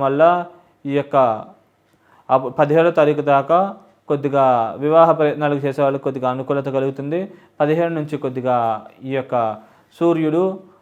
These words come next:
ధను రాశిలోకి వెళ్ళడం వల్ల న్యాయ సంబంధమైన విషయాల్లో అనుకూలత మరియు ప్రాపర్టీస్, ఆస్తులు రేట్లు పెరగడం లాంటి పరిణామాలు జరిగే అవకాశం ఉంది. అలాగే కుటుంబ అభివృద్ధి, కుటుంబంలో వ్యక్తులు బాగా అర్థం చేసుకోవడం, అర్థం చేసుకుని మీరు ఏదైతే అనుకుంటున్నారో అది చేయడానికి తగ్గ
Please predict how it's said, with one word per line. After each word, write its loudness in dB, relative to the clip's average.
ధను 0
రాశిలోకి 0
వెళ్ళడం -2
వల్ల 0
న్యాయ 2
సంబంధమైన -4
విషయాల్లో -2
అనుకూలత -2
మరియు 0
ప్రాపర్టీస్, 2
ఆస్తులు -2
రేట్లు 4
పెరగడం 2
లాంటి -2
పరిణామాలు 0
జరిగే 0
అవకాశం -2
ఉంది. -2
అలాగే 0
కుటుంబ -4
అభివృద్ధి, -4
కుటుంబంలో -4
వ్యక్తులు -6
బాగా 6
అర్థం -4
చేసుకోవడం, -2
అర్థం 0
చేసుకుని -2
మీరు 2
ఏదైతే 2
అనుకుంటున్నారో -2
అది -8
చేయడానికి -4
తగ్గ -4